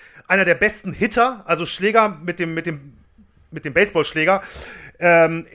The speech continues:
der Liga-Geschichte. Er ist, was den Durchschnitt angeht, der getroffenen Bälle, ist er Platz drei in der All-Time-Liste. Also wirklich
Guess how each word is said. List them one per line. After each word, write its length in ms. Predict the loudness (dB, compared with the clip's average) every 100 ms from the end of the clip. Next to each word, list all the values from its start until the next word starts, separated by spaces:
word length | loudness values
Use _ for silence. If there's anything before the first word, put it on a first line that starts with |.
| 2
der 140 | 2 4
Liga-Geschichte. 760 | 4 6 6 4 -4 -8 -4
Er 120 | -4
ist, 340 | -2 -6 -8 -12 _ _
was 220 | -6 -4 -2
den 180 | -4
Durchschnitt 460 | 0 2 2 -2 -4
angeht, 460 | -4 0 -2 -2 -4 -2
der 80 |
getroffenen 420 | 0 -2 -2 -2 2
Bälle, 220 | 2 2
ist 180 | 0 -4
er 80 |
Platz 360 | -2 -2 -4 -4
drei 380 | 0 2 2 -2 _
in 120 | -6
der 240 | -2 -2 -2
All-Time-Liste. 640 | 2 2 2 -2 -4 -6
Also 180 | -6 -6
wirklich 340 | -6 -6 -8